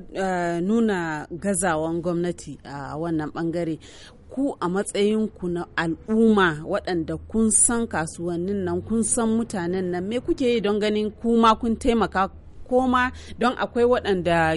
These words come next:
ki-, ki-, kila a, kaman a ce kwanan nan akwai wani da ya zo yake kama barayi a dazuzzuka yana miƙa ma, eh, hukumomi. Ku a matsayinku na shugabanni waɗanda ƙila kuna hulɗa da al'umma,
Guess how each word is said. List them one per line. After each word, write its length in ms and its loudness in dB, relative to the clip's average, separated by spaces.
ki-, 220 -8
ki-, 400 -4
kila 280 4
a, 60 4
kaman 380 4
a 80 4
ce 160 0
kwanan 320 0
nan 160 -4
akwai 220 -6
wani 180 0
da 100 -2
ya 100 0
zo 120 -4
yake 240 -6
kama 360 -6
barayi 600 -8
a 240 -8
dazuzzuka 640 -4
yana 360 -6
miƙa 360 -2
ma, 300 -6
eh, 480 -10
hukumomi. 540 -4
Ku 180 0
a 100 6
matsayinku 520 0
na 120 0
shugabanni 720 -2
waɗanda 460 -2
ƙila 380 2
kuna 260 0
hulɗa 360 -2
da 120 -8
al'umma, 580 -2